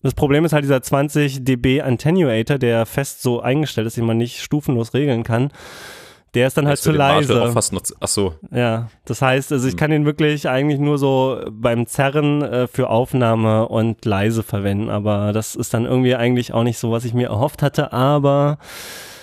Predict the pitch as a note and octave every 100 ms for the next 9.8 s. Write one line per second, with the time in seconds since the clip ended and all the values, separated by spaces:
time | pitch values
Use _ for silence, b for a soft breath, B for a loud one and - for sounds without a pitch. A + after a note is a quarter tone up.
0 | B _ - A#2 A#2 A#2 A#2 A#2 A#2+ C3+
1 | B2 B2 A#2+ A#2+ A#2+ A#2 A2+ A#2 B2+ C#3
2 | B2 A#2+ A#2+ A#2+ C3 A#2+ A#2 C#3 D3 D3+
3 | C3+ A#2+ C3 C#3 C#3+ C#3+ D3+ C3+ B2+ C3
4 | C3 - C3 D3+ C3+ C3+ - B2 A2+ A2+
5 | A2 A2 G#2+ A#2 A2+ G#2 G2+ G2+ G2+ -
6 | G#2+ G2+ G2+ G2 G2 G2 - F#2+ G2+ G2+
7 | G2 - G#2 G#2 E2+ G2 G2+ F#2 F2+ F2
8 | - F2+ E2 - B2+ A#2 A#2+ - - A#2+
9 | B2 - G#2+ G#2 G#2+ A2 G#2 G#2